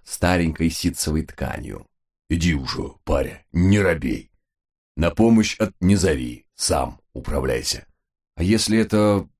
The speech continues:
ну, девушка, ну, сама на меня, тады зови, одному-то тебе ни почем не отбиться». Ободренный этим напутствием, я откинул занавеску и, образно выражаясь,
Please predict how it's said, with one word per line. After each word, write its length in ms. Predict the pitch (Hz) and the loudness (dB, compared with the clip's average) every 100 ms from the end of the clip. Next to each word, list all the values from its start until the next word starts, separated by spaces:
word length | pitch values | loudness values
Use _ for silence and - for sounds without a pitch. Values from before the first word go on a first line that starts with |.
| _ _ | _ _
ну, 280 | 92 90 78 | 0 0 0
девушка, 680 | 71 120 92 85 82 85 76 - _ _ _ _ | 2 2 2 -2 -2 -2 -4 -12 _ _ _ _
ну, 300 | 98 95 80 | -2 0 0
сама 500 | - - 95 85 95 | -2 0 2 2 0
на 340 | 98 92 90 101 | 2 2 4 6
меня, 440 | 98 95 82 73 _ _ _ _ | 6 4 2 -4 _ _ _ _
тады 320 | 98 98 180 | -2 2 2
зови, 520 | 180 104 67 69 67 - _ - | 4 2 0 -4 -4 -10 _ -4
одному-то 640 | 92 85 98 107 135 - | 0 2 6 6 4 2
тебе 400 | 104 90 104 - - | 2 4 4 2 0
ни 140 | 95 | 0
почем 480 | - 92 - 101 95 | 4 0 2 2 4
не 80 | 80 | 2
отбиться». 520 | 73 69 67 - - _ _ _ _ _ _ | 0 -4 -4 -6 -8 _ _ _ _ _ _
Ободренный 760 | - 98 110 95 127 135 117 113 | -2 2 2 4 4 4 2 2
этим 360 | 104 98 82 | 0 0 0
напутствием, 760 | 120 - 156 - 127 135 131 117 - | -2 -2 -4 -4 2 2 2 -2 -6
я 360 | 90 113 185 175 | 2 4 4 0
откинул 500 | 104 - - 82 73 | -4 -4 -4 -2 0
занавеску 720 | 73 82 110 180 - 147 143 - | 0 2 2 2 0 -2 -2 -4
и, 140 | - 117 | 2 4
образно 460 | 165 143 127 127 | 4 2 2 2
выражаясь, 580 | 123 123 135 165 156 | 2 2 4 4 2